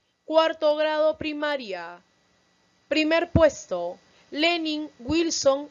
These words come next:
Lalupú, del Colegio Consorcio Educativo Federico Kaufmann Doig, del distrito Ventanilla. Segundo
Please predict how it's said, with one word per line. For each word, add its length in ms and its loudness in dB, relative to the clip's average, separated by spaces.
Lalupú, 720 -2
del 200 2
Colegio 680 0
Consorcio 720 2
Educativo 800 0
Federico 760 6
Kaufmann 600 -6
Doig, 280 -4
del 160 2
distrito 640 -2
Ventanilla. 880 0
Segundo 680 6